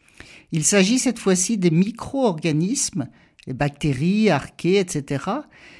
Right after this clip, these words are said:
qui vivent sous la surface de la Terre. Pour étudier ça,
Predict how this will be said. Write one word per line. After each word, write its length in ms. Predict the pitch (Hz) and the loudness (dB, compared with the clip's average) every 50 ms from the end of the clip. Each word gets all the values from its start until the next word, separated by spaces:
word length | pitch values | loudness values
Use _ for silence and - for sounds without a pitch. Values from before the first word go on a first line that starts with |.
| - _ _ - | -20 _ _ -2
qui 180 | - 208 214 | 2 2 4
vivent 420 | 196 185 214 254 285 330 - 294 - - - | 4 4 2 2 2 0 -2 -6 -10 -10 -8
sous 460 | - - - - - 285 415 453 - _ | -6 -4 -4 -2 0 -2 -2 -4 -6 _
la 120 | - 202 214 | -2 -2 -2
surface 560 | - 233 202 - - - 180 190 220 - - | 0 -2 -4 -4 -2 -2 -2 -2 -2 -4 -6
de 140 | 175 156 170 | -4 -2 -2
la 100 | 151 143 | -2 -2
Terre. 340 | 143 - 147 135 135 131 - _ - - _ _ _ _ _ _ _ _ - - _ - - _ - | -2 -2 -4 -4 -4 -6 -10 _ -20 -20 _ _ _ _ _ _ _ _ -20 -20 _ -20 -16 _ -2
Pour 120 | 151 156 | 2 2
étudier 360 | 160 151 - 185 147 143 139 | 2 2 2 0 0 0 0
ça, 340 | 135 - 208 220 262 277 - | 0 2 2 0 0 0 -6